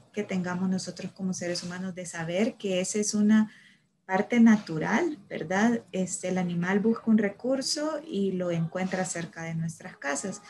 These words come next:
Entonces, hay maneras también de evitar de que llegue a manchar, eh, nuestras paredes, pero ya es, eh, poner,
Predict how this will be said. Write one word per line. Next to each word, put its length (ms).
Entonces, 920
hay 180
maneras 680
también 360
de 120
evitar 600
de 160
que 140
llegue 320
a 80
manchar, 600
eh, 580
nuestras 420
paredes, 520
pero 220
ya 300
es, 360
eh, 360
poner, 520